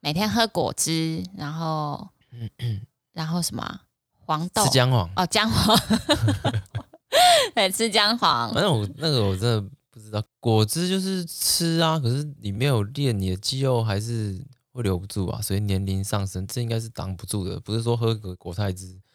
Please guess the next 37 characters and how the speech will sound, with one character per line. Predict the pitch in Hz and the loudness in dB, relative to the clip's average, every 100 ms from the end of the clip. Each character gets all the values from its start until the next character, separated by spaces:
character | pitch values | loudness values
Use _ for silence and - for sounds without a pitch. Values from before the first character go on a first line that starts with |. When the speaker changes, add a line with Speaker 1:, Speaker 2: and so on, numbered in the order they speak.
| _ _ _ | _ _ _
Speaker 2:
它 | 156 | 2
可 | 156 | 6
以 | |
让 | 113 131 | 6 6
它 | 135 | 6
排 | - 104 | 4 4
便 | 104 107 | 4 2
可 | 92 | 2
能 | 87 | -2
很 | 82 | -4
顺 | - 90 - | 0 2 2
啊， | - - - - - | 2 0 0 -6 -8
Speaker 1:
<laughs> | - - - - - | -4 -4 -4 -20 -6
Speaker 2:
之 | 101 | 2
类 | 98 92 | 4 4
的， | 87 | 0
啊， | - | 0
维 | 104 101 107 | 4 6 6
生 | 123 123 | 6 4
素 | 123 113 | 2 0
摄 | - 107 | 2 0
取 | - 90 | 0 -2
得 | 87 | 0
多 | 95 92 87 | 0 0 0
这 | 92 | -2
样 | 85 85 | -4 -8
子。 | - _ _ _ _ _ - | -16 _ _ _ _ _ -6
Speaker 1:
嗯， | 185 175 - - - | -2 -2 -4 -8 -4
Speaker 2:
对 | |
啊， | 85 | 0
Speaker 1:
嗯。 | 180 | 2
Speaker 2:
排 | 101 | 2
便 | 110 101 | 4 2
很 | 85 | 0
顺 | - 98 85 | -2 -2 -2
啊。 | 80 98 | -6 -4
Speaker 1:
嗯。 | 175 - 98 | -6 -6 -10